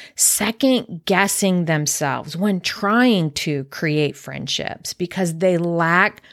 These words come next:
confidence in themselves due to the lies their brain has been telling them for far too long. And what I want you to know is that what the Bible says about you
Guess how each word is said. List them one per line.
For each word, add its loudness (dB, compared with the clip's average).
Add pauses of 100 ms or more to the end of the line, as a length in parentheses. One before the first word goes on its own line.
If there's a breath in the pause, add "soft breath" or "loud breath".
(280 soft breath)
confidence 2 (140)
in 2
themselves -2 (440 soft breath)
due 4
to 0
the 2
lies 2
their 0
brain 0
has 0
been -2
telling 2
them -4 (120)
for -8
far -2 (560 soft breath)
too 0
long. -6 (720 loud breath)
And 2
what 4
I 6
want 2
you 4
to -4
know -2 (640)
is 2
that 0
what 0
the 0
Bible 0
says 0
about 2
you 4